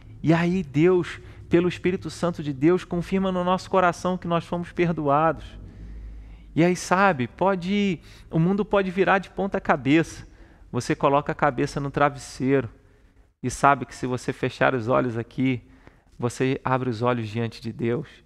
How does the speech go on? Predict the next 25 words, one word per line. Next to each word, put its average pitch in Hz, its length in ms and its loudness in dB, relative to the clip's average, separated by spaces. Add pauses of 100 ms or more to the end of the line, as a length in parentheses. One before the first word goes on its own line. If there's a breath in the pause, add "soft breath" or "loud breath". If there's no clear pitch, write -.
(540 soft breath)
Você 120 240 -8
estará 123 540 0
com 120 200 -8
o 120 60 -8
Senhor. 117 580 -4 (720 soft breath)
O 117 60 -2
apóstolo 127 460 -2
Paulo, 143 320 4
escrevendo 127 440 -2
aos 135 100 -2
Filipenses, 143 880 -4
na, 123 100 -2 (420 soft breath)
na 120 120 -4
carta 147 340 2
dele 135 180 0
aos 131 120 -2
Filipenses, 135 580 -4
no 135 100 -8
capítulo 131 480 -6
um, 127 260 -6
ele 127 100 -8
di-, 139 260 -2
ele - 60 -2
estava 151 340 0
preso. 151 540 0